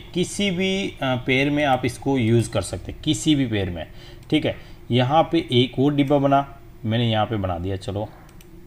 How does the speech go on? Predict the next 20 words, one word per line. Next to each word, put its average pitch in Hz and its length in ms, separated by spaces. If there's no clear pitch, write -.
इस 113 180
जगह, 82 340
यहाँ 117 200
से 123 140
बाइंग 107 340
लगा 123 220
दो, 127 160
ओपन 120 260
ऑर्डर, 117 260
स्टॉप 120 320
लॉस 131 200
एक 104 200
रुपये 104 180
का 113 100
स्टॉप 87 280
लॉस, - 320
ठीक 147 120
है। - 100
यहाँ 127 320
पे 175 100